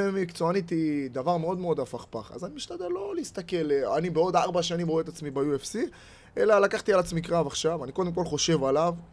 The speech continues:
כי זה באמת הדבר היחידי שאני צריך להתעסק בו, אה, ומנצח אותו, ומה שיהיה, יהיה.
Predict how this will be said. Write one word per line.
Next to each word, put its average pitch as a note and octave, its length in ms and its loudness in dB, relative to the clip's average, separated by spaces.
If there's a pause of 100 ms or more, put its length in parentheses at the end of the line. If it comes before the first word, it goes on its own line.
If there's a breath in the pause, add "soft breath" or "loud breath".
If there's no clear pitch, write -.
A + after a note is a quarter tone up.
כי A#2+ 140 -12
זה C#3+ 180 6
באמת D3 380 2
הדבר C#3 280 0
היחידי C#3 300 -4
שאני C#3 200 -8
צריך - 220 -8
להתעסק C3 440 -4
בו, G3+ 220 -2 (480 soft breath)
אה, B2 200 2
ומנצח D3 540 -2
אותו, C3 240 -4
ומה C4+ 180 -10
שיהיה, E4+ 340 -4
יהיה. E4 140 -10